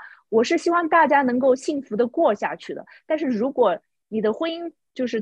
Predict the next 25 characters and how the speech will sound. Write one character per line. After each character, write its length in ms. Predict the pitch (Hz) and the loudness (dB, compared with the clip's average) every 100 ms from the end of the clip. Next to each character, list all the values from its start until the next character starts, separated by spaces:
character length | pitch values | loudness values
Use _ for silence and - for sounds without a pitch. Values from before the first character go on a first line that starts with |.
| - | 2
到 200 | 294 254 | 4 4
了 140 | 190 | 2
那 220 | 196 233 220 | 0 -4 -4
种 200 | 185 185 | -6 -8
你 100 | 180 | -10
无 240 | 160 277 | -6 -6
法 180 | 294 208 | -2 -2
忍 220 | 196 151 | 0 -4
受 160 | - 214 | -2 -2
的 80 | |
地 160 | 180 214 | -2 -4
步， 140 | 208 | -6
它 160 | - 226 | -8 -6
触 240 | 220 - | -4 -2
犯 180 | 294 277 | 2 2
了 100 | 240 | 2
你 300 | 202 233 165 | 0 -2 -4
的 180 | 160 196 | -4 -4
底 220 | - 202 - | -4 -10 -12
线， 300 | - 226 180 - - - _ | -4 -2 -2 -6 -20 -20 _
你 180 | 226 226 | 0 2
如 240 | 196 240 | 4 2
果 160 | 262 220 | 4 4
就 140 | 233 | 4
是 260 | - 196 | 0 -2